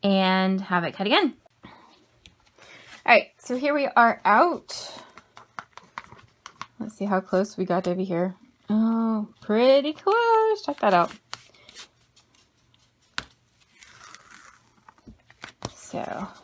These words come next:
here we go. Alrighty. So we did get a little bit of the black magnet showing, but nothing too bad. And now you're just gonna come back in here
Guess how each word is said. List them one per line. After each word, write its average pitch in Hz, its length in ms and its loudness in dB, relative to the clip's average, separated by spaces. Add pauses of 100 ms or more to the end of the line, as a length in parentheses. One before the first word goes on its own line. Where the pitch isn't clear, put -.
here - 160 -20
we - 80 -18
go. - 260 -14 (3500)
Alrighty. 233 760 2 (540)
So 285 240 2
we 311 120 2
did 370 180 4
get 269 140 4
a 254 40 4
little 226 200 2
bit 226 320 0 (100)
of 220 300 4
the 220 80 0
black 220 400 4 (240)
magnet 220 440 2
showing, 214 380 0
but 208 120 -6
nothing 208 320 0
too 180 360 -2
bad. 175 480 2 (760)
And 254 140 6
now 277 140 8
you're 330 180 6
just 285 140 -4
gonna 269 160 4
come 240 220 0
back 254 200 2
in 240 140 4
here 269 440 2